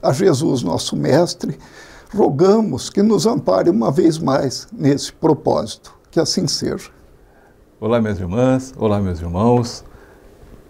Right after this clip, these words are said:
Speaker 2: Como vocês estão? Espero que todos estejam muito bem. Agradeço ao Maurício pelas palavras, agradeço pela gentileza do convite também,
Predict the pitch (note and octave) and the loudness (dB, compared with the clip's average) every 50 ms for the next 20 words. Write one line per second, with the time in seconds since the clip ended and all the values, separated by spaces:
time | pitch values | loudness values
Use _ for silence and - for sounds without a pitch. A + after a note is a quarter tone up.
0 | - - - - - - - - - - - - - - - A2+ A2+ A2+ F#2+ F#2 | -20 -20 -20 -20 -20 -20 -20 -20 -20 -20 -20 -20 -20 -8 -2 2 2 2 2 0
1 | E2+ - F#2 F#2 - - C3 C#3+ D#3 D3+ D#3 - - A#2 - - - C#3 C#3+ C3+ | 0 0 -2 -2 0 0 0 0 0 0 -2 -6 -12 -14 -12 -4 -2 -2 -2 -2
2 | C3 - - - C#3 C3+ B2 A#2 G#2+ G2+ - - - B2 A2+ G#2+ A2 G#2+ A2+ A#2 | -2 -4 0 2 4 4 4 2 0 -4 -6 -2 0 2 2 2 2 2 2 2
3 | A2+ - G#2 F2 F#2 D#2+ - - - - - - - - - - - B2 A2+ B2 | 2 0 -2 -4 -4 -6 -8 -12 -18 -20 -20 -20 -20 -20 -18 -6 -4 0 2 2
4 | B2 C3+ D3 C#3 - C#3+ B2+ A2+ G#2 G#2 A2 A2 G#2+ A2 - G2 F#2 F2 - - | 4 4 2 2 2 2 2 4 4 4 4 2 0 -2 -6 -6 -6 -6 -8 -8
5 | F2 E2 F#2 A2 A#2+ B2 A#2+ B2 B2 A#2 - - - - _ - G2+ G2 G2 F#2 | -6 -2 0 0 0 0 -2 -4 -6 -8 -12 -16 -20 -20 _ -6 -4 -2 -2 -2
6 | G#2+ A2+ A2 G#2+ - A2 G#2+ F#2 F2+ G#2 G2+ - G#2 F#2+ G#2+ A2 G2+ G#2+ F#2+ F#2+ | -2 -2 -4 -4 -2 -2 -2 0 -2 -4 -4 -2 -2 0 0 0 0 -2 -2 -2
7 | F2+ G2 F#2+ F2 F2+ G#2 F#2+ G2+ - G#2 F#2+ F#2 F#2+ G#2+ B2 C3+ | -4 -4 -4 -2 -2 -2 -2 -2 -4 -4 -2 0 0 0 -2 -2